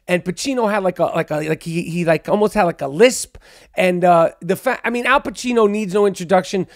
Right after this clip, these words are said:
Everything from The Godfather to Scarface to Dog Day Afternoon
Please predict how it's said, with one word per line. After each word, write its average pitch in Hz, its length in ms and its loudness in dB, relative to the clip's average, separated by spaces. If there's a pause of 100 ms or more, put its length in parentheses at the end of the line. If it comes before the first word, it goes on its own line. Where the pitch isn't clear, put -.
(300)
Everything 208 400 0
from 185 400 0
The 185 80 0
Godfather 185 680 4
to 175 180 -6
Scarface 190 760 0 (340)
to 185 240 -2
Dog 196 300 4
Day 202 160 4
Afternoon 196 680 2